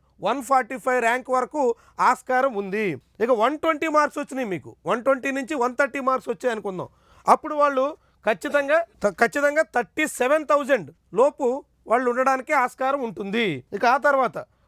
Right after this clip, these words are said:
వన్ టెన్ above మార్క్స్ వచ్చినటువంటి వాళ్ళు, ఫార్టీ సెవెన్ థౌజండ్ నైన్ హండ్రెడ్ సెవెంటీ నైన్, అంటే, దాదాపుగా ఫార్టీ ఎయిట్ థౌజండ్ ర్యాంక్ వరకు ఆస్కారం ఉంటుంది. వన్ టెన్ above వస్తే కనుక, హండ్రెడ్ above వచ్చినటువంటి వాళ్ళు, సిక్స్టీ వన్ థౌజండ్ సిక్స్ హండ్రెడ్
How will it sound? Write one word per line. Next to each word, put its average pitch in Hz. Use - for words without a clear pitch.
వన్ 247
టెన్ 320
above 302
మార్క్స్ 294
వచ్చినటువంటి 285
వాళ్ళు, 277
ఫార్టీ 277
సెవెన్ 269
థౌజండ్ 269
నైన్ 233
హండ్రెడ్ 277
సెవెంటీ 254
నైన్, 254
అంటే, 220
దాదాపుగా 262
ఫార్టీ 269
ఎయిట్ 262
థౌజండ్ 269
ర్యాంక్ 254
వరకు 262
ఆస్కారం 254
ఉంటుంది. 214
వన్ 214
టెన్ 285
above 254
వస్తే 220
కనుక, 165
హండ్రెడ్ 277
above 285
వచ్చినటువంటి 262
వాళ్ళు, 262
సిక్స్టీ 302
వన్ 285
థౌజండ్ 269
సిక్స్ 247
హండ్రెడ్ 277